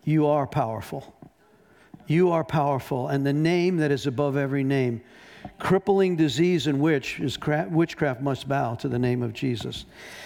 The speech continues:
All right, let me read you this story. This is a little, um, graphic, but I believe it.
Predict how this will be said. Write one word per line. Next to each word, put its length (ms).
All 100
right, 220
let 160
me 120
read 220
you 80
this 180
story. 280
This 220
is 100
a 60
little, 800
um, 320
graphic, 640
but 260
I 140
believe 380
it. 120